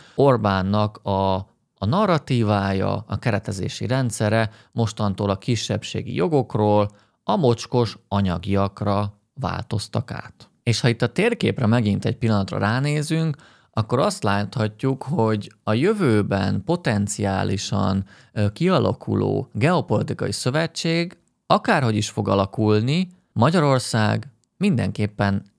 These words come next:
elszigetelődik. Ugye már korábban elszigetelődött ebből a nyugat-európai, német-alföldi és francia tengelytől, ha létrejön ez az Ukrajna, Lengyelország, Egyesült Királyság,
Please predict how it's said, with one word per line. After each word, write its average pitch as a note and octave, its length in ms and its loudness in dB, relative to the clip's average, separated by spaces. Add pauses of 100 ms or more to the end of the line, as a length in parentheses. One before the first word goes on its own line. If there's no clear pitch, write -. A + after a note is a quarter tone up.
elszigetelődik. F#2 1120 -6 (260)
Ugye C#3+ 200 2
már A2+ 240 4
korábban G2+ 560 2
elszigetelődött G2 1080 -2
ebből G2 500 -2
a G2 260 0 (120)
nyugat-európai, C3 1200 2 (240)
német-alföldi G#2+ 1400 2
és G2 360 -2
francia G2+ 500 0
tengelytől, G2 920 0 (240)
ha B2+ 320 0
létrejön G#2 540 0
ez G2 100 0
az F#2+ 240 -4
Ukrajna, G2+ 880 0
Lengyelország, G2 1080 0 (120)
Egyesült C3 640 2
Királyság, G2+ 800 0